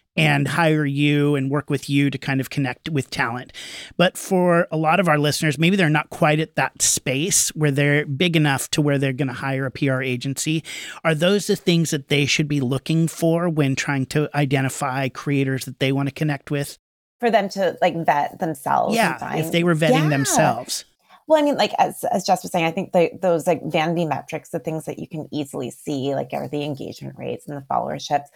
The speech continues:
Speaker 2: Um, but yeah, truly pay attention to, like, the comments that you can see as well.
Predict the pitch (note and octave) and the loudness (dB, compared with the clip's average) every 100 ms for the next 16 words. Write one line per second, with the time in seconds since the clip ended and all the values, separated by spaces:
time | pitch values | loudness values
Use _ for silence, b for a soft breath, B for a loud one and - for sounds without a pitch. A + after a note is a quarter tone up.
0 | B B B E3+ D#3+ D#3 - F#3 G3+ E3+ | B B B 2 2 0 -8 0 4 4
1 | - _ A#3+ D#3+ - A3 A3+ A#3 F3 F3 | 2 _ 0 0 -2 -2 0 -2 -2 -4
2 | - E3+ D#3+ F3+ D#3+ D3+ C#3+ - E3+ - | -4 -10 -8 -6 -6 -6 -8 -8 -6 -4
3 | - A#3+ - - D#3 E3+ F3+ - G3+ G3 | -4 -8 -10 -12 -8 -4 -4 -4 -8 -6
4 | G#3 G#3+ G#3+ G3+ A#3 A3 B3+ C#4+ C#4 - | -6 -6 -10 -8 -6 -2 -2 -4 -6 -10
5 | F#3 - E3 F3 A3+ | -8 -4 -2 0 -2